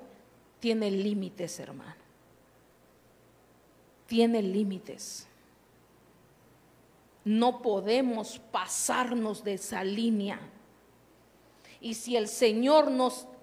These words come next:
nos da una o-, porque esta es una orden para los papás.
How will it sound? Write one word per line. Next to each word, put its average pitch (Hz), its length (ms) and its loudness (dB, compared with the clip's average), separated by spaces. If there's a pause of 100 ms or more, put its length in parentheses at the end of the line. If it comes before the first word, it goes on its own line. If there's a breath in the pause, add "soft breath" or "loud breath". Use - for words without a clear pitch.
(220)
nos 240 440 0
da 277 160 10
una 294 320 6
o-, 247 280 4
porque 233 180 -6
esta 339 160 -4
es - 140 -8
una 254 300 2
orden 214 440 8
para 180 200 -4
los 175 200 -6
papás. - 600 -10